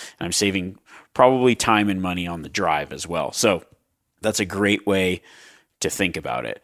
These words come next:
What I do is I actually bring, I've got, um, one of these made with meat, like, vacuum sealers, just like a standard vacuum sealer. And I bring that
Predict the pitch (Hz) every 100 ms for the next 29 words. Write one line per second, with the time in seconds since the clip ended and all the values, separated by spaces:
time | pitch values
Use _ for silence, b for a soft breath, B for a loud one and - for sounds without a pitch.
0 | b b b - 95 131 123 120 120 120
1 | 101 110 117 120 139 110 113 110 104 98
2 | - - 90 95 87 - - 85 80 76
3 | 69 - 95 92 87 82 87 90 92 90
4 | 85 - 92 - 90 90 87 - 90 80
5 | - 95 95 - 104 - 110 117 131 127
6 | - B B B - 123 120 90 - 90
7 | 85 82 78 76 - 80 - 80 73 -
8 | B B 107 104 98 123 147 127 117 113